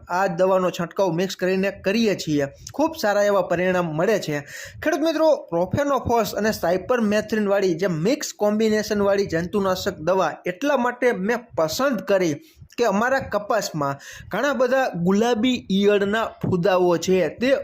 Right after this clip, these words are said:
ઉડી રહ્યા છે. આને ધ્યાનમાં રાખીને આપણે એકાદ આવી કે જે ગુલાબી ઈયળ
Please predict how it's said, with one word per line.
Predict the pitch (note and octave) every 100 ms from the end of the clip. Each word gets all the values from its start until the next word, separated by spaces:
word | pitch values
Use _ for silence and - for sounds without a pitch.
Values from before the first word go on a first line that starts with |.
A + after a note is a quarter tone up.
| - -
ઉડી | A3 G3+ F3
રહ્યા | D3 C3+ C3
છે. | A#2 C3 C3 - - -
આને | G3+ B3+ B3+
ધ્યાનમાં | - - F3+ G3+ C4 C#4 A#3+
રાખીને | G3 G3 D#3+ C#3 C3+ - - -
આપણે | A#3+ A#3+ F3 C#3+ - -
એકાદ | A3 A3 C4+ F3+ - -
આવી | F#3 G#3 E3+ C3 - - - -
કે |
જે | B3 C#4
ગુલાબી | E3+ G3+ B3 A3+ B3+ B3 -
ઈયળ | G#3 A#3 B3 E3